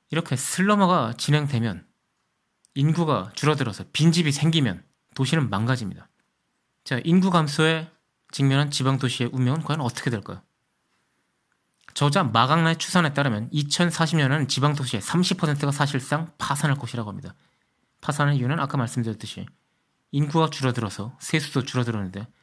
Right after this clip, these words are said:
그 적은 수입으로 같은 기반 시설을 유지하고 같은 서비스를 제공하게 되기 때문이죠. 이들 도시는 중앙정부의 보조금에 의지해 목숨을 부지하게 될 수밖에 없습니다. 그게 이천사십 년엔 지방도시 전체의 삼십 퍼센트나 된다는 거죠.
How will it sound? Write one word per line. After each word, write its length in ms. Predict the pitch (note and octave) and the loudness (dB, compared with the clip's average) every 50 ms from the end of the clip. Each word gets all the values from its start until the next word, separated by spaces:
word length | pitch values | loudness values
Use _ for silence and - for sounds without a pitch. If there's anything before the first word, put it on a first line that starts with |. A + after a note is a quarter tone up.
| _ _ _ | _ _ _
그 160 | - C#3+ C#3 | -2 -2 -2
적은 280 | C#3+ - D3 C3+ D3+ D3+ | 2 2 4 4 4 2
수입으로 440 | C#3+ - B2 G#2+ G2 F#2+ G2 A#2+ - - _ _ _ _ | 0 -2 -2 -2 -2 -6 -8 -10 -10 -14 _ _ _ _
같은 540 | - - B2 - - _ - - E3 D#3+ D3+ | -6 -6 -6 -6 -6 _ -6 -4 -4 -4 -2
기반 240 | - A#2+ A#2+ A2+ | -2 -2 -2 -2
시설을 420 | A2 A2 - A2+ A2+ D3 D#3 - E3 | -4 -6 -6 -4 -4 -4 -6 -8 -8
유지하고 720 | - B2+ A#2 - A#2+ A2+ G#2+ - C3+ - G2+ - - - _ _ _ _ _ _ _ _ _ | -10 -8 -6 -4 -4 -4 -6 -8 -8 -8 -8 -8 -8 -14 _ _ _ _ _ _ _ _ _
같은 300 | - - C#3+ D3 - E3+ | -6 -6 -4 0 0 -2
서비스를 440 | D#3+ - - E3 D#3+ E3+ - F#3 D3+ | -2 0 -2 -4 -4 -4 -6 -8 -8
제공하게 380 | - - - C#3 E3+ F#3 D#3 B2+ | -4 -2 0 2 4 4 2 2
되기 140 | A2+ G#2 G#2 | -2 -4 -6
때문이죠. 360 | - G#2+ G2 F#2 F#2 - - _ _ _ _ _ _ _ _ _ _ _ _ _ _ _ _ _ | -8 -10 -10 -10 -12 -14 -20 _ _ _ _ _ _ _ _ _ _ _ _ _ _ _ _ _
이들 200 | - F3 F#3+ B3 | 0 2 4 4
도시는 280 | A3+ G#3 F#3 A#3 A#3+ F#3+ | 4 4 4 4 4 4
중앙정부의 480 | - - E3+ G3+ F#3+ G#3 G3 F#3 F3 C#3+ | 4 4 4 4 4 4 2 2 2 2
보조금에 460 | - - D3+ D#3 F#3+ G3 G#3+ G3+ F3 | 2 2 4 6 6 6 6 6 6
의지해 340 | D3 C#3+ C#3 C3 A#2+ A2 A2+ | 4 2 2 2 0 0 0
목숨을 380 | A2+ A#2+ - - C#3 C3+ B2+ | -2 -4 -4 0 -2 -2 -2
부지하게 340 | - - A2+ B2+ A#2+ A2+ A#2+ | -2 -4 -2 -2 -2 -2 -2
될 160 | - - A#2 | -4 -4 -4
수밖에 480 | A#2 - - B2 A#2 - - C#3+ C3 C#3 - | -4 -2 -4 -4 -4 -2 -2 -4 -4 -4 -4
없습니다. 600 | B2 B2 - - - E3+ D#3+ C3+ A2 F2+ F#2 - - _ _ _ _ _ _ _ | -4 -4 -4 -2 0 2 2 2 0 -2 -6 -10 -16 _ _ _ _ _ _ _
그게 500 | - C3 B2 D3+ D#3 C3+ G2+ G2 - _ _ _ _ _ _ - | -8 -4 -2 -2 -2 -2 -4 -8 -12 _ _ _ _ _ _ -10
이천사십 440 | B2 - C#3+ C#3 C3+ C3 - - | -6 -2 -2 -2 -2 -2 -2 -2
년엔 240 | A#2 G#2+ G#2+ B2+ C#3+ | -2 -2 -2 -2 -4
지방도시 520 | C#3+ - B2 B2+ B2+ B2 A#2 A2+ A2 - - | -4 -2 -2 0 0 0 -2 -4 -6 -6 -4
전체의 300 | A#2+ G#2+ - - C3 A#2+ | -4 -4 -4 -6 -8 -8
삼십 340 | - - - E3+ - - | -6 -6 -4 -4 -6 -6
퍼센트나 360 | - - F#3 E3+ - - D#3+ E3+ | -6 -4 -4 -4 -2 -4 -4 -2
된다는 280 | D3+ A#2+ B2 B2+ B2 | -2 -2 -2 -2 -4
거죠. 180 | A2+ G#2+ - | -4 -8 -12